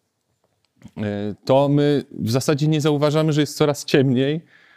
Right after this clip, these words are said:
bo oczy przy-, przywracają się, d-, przyzwyczajają się do ciemności. Ale już inaczej się chodzi po ciemku niż w świetle.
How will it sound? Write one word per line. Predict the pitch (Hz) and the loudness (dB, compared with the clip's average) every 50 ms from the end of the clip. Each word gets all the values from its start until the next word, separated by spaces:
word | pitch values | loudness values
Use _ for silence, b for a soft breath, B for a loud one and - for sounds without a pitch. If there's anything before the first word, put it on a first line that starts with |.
| b b | b b
bo | 104 127 139 | 2 2 2
oczy | - 156 151 - - 143 | 2 0 -2 -2 -2 -6
przy-, | - - 143 127 | -4 -4 -4 -4
przywracają | - - - 135 127 135 135 131 - 143 135 131 131 | -4 -4 -6 -4 -4 -4 -4 -4 -4 -4 -4 -4 -6
się, | 131 - 123 123 | -8 -8 -6 -6
d-, | 117 113 - 95 107 107 104 95 - | -6 -6 -6 -6 -6 -6 -6 -8 -8
przyzwyczajają | - - 131 127 123 127 127 127 - 139 135 131 131 131 | -8 -6 -4 -4 -4 -4 -6 -6 -4 -4 -4 -4 -6 -6
się | 127 - 123 | -6 -6 -6
do | 117 117 | -6 -6
ciemności. | - - 123 120 117 117 101 90 - - - - - _ _ _ _ _ _ _ _ _ _ _ _ _ _ _ _ _ _ _ _ | -8 -8 -6 -6 -4 -4 -6 -8 -10 -16 -20 -20 -20 _ _ _ _ _ _ _ _ _ _ _ _ _ _ _ _ _ _ _ _
Ale | - 107 104 110 110 110 - | -10 -8 -6 -6 -6 -6 -6
już | - 107 120 123 117 - - - - | -4 -4 -4 -4 -4 -6 -12 -10 -6
inaczej | 123 117 131 143 156 160 - - 120 98 98 98 | -4 0 0 2 0 0 0 0 0 0 0 -2
się | - - 113 | -4 -4 -4
chodzi | 104 - - 120 113 - - 101 101 95 92 - | -2 0 0 0 0 -2 -2 -4 -4 -4 -4 -4
po | - 113 | -4 -4
ciemku | 107 - - 127 113 117 113 _ - 107 107 107 120 120 _ _ _ _ _ _ _ - | -4 -2 -2 -2 -2 -2 -4 _ -6 -6 -6 -6 -8 -10 _ _ _ _ _ _ _ -6
niż | 117 113 - - | -6 -6 -6 -8
w | - | -16
świetle. | - - - 143 127 - - 92 90 - - | -6 0 2 2 2 0 -4 -10 -10 -10 -12